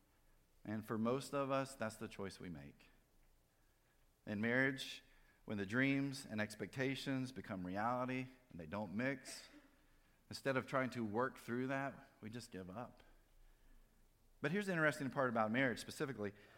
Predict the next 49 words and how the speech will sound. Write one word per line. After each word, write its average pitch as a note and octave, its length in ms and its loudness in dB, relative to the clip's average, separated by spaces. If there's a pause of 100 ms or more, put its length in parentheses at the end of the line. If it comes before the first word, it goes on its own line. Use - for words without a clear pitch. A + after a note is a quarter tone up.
(160)
When D#3 180 4
we D3 120 4
give C#3+ 200 8
up, E3 180 10
you B2+ 80 0
know C3+ 80 4
what C3 80 2
we A#2+ 80 2
do? C3+ 260 2 (800)
We B2+ 80 -2
just B2+ 160 -4
take C3 140 2
our A#2+ 80 6
box A2+ 280 2
of G#2 80 -4
dreams A2+ 300 -2
into G#2 160 -4
another G#2 240 0
relationship. F#2 640 -4 (640)
We A2 100 0
throw C3 260 6
it G#2 80 0
down A#2+ 260 4
and A2 100 0
we G#2+ 80 -2
say, A2 340 -2 (520)
"Here A2 100 -2
we C#3 60 -2
go." D#3 300 2 (460)
And D3 60 -2
guess F#3 120 4
what F#3+ 100 2
that F3+ 120 8
other G#3 120 8
person F3 280 4
does? B2 320 6 (420)
They B2 100 2
bring C#3 220 4
their F3 140 8
dreams C#3+ 300 6
into A#2 120 -2
the A#2+ 80 2
relationship, B2 640 4 (140)
and B2+ 120 4
then C#3+ 100 4
you D#3 80 2
have D#3 140 6
the D#3 80 8
expectations. D#3 800 4